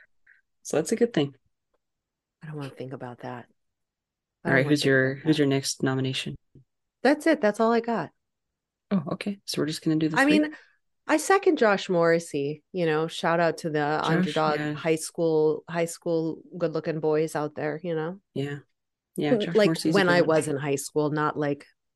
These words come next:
Speaker 2: current
Speaker 1: Right.
Speaker 2: high school.
Speaker 1: Yeah.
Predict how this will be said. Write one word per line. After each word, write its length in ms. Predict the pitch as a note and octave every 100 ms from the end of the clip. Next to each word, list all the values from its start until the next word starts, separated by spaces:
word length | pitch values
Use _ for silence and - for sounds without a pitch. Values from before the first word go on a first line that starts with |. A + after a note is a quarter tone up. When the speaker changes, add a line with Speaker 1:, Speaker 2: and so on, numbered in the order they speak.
| _ _ _ _ _ _ _ -
Speaker 2:
current 240 | - C#3+
Speaker 1:
Right. 240 | A#2+ - -
Speaker 2:
high 220 | - C#3
school. 480 | C#3+ - - - G#1 _ _ - _ _ _ _ _
Speaker 1:
Yeah. 240 | B2+ -